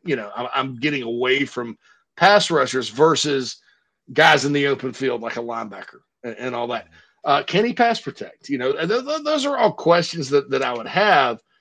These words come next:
Um, on the surface, I think it's a great idea, because if anybody deserves to play just because of the impact they've made on the program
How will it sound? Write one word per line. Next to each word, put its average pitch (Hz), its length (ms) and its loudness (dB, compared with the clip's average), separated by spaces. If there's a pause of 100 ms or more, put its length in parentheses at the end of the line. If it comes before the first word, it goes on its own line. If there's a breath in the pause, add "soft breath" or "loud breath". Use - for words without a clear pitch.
(340)
Um, 143 460 0 (420)
on 196 140 4
the 143 80 4
surface, 247 440 4 (100)
I 156 120 6
think 240 160 6
it's 143 100 2
a 135 60 2
great 151 280 6
idea, 139 420 6 (460)
because 135 540 2
if 123 180 -4
anybody 165 480 2
deserves 127 720 -2 (520)
to 135 140 0
play 175 580 4
just 135 300 -6
because 147 340 0
of 113 160 -4
the 120 240 -6
impact 151 380 2
they've 123 160 0
made 139 180 -4
on 123 100 -6
the 110 100 -10
program 139 460 0